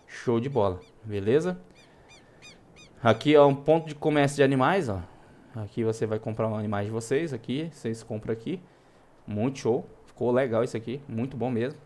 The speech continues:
Ah, não sei onde é que o trem anda, mas ele deve tá por aí, cara. P D A muito bonito, tá? Ó, como vocês podem ver, tá? Muito bonito mesmo, a borda no mapa toda,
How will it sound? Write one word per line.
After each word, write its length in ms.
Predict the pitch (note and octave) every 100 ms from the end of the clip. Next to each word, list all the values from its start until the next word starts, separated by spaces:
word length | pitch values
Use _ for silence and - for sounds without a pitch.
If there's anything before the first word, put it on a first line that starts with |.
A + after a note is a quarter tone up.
| - _ _ _ _ _
Ah, 560 | - A2+ A#2 A2+ A2+ A2
não 200 | A2 C3
sei 280 | C#3+ C3 B2+
onde 160 | A#2+ A#2
é 60 |
que 80 | A#2
o 20 |
trem 240 | A#2 A#2+ A#2
anda, 180 | C#3
mas 180 | D#3+ C#3+
ele 140 | D#3 D#3+
deve 200 | E3 E3+
tá 160 | F3+
por 180 | F3+ F#3+
aí, 160 | F3+ A#2
cara. 380 | - G#2+ G#2+ G#2 - -
P 100 | C3+
D 160 | C3+
A 120 | A#2+
muito 480 | A#2+ A#2 B2 D3+ -
bonito, 440 | B2 A2 A#2 - - _ _ _ _ -
tá? 260 | G#2 G#2+
Ó, 80 | G#2 -
como 140 | - G2+
vocês 180 | - G#2+
podem 340 | G#2+ G2 G#2+
ver, 280 | G#2 A2 C#3 _ _ _ _ _ _
tá? 260 | - G2+ A2+ _ _ _ _ _ _
Muito 260 | A#2 D3
bonito 300 | D3 B2+ C3+
mesmo, 340 | B2+ A2 G2+ G2+
a 60 |
borda 420 | G2 G#2 C3+ D3 B2
no 140 | A2+
mapa 340 | G2+ A2 A#2
toda, 500 | G#2 B2 C3 B2 G#2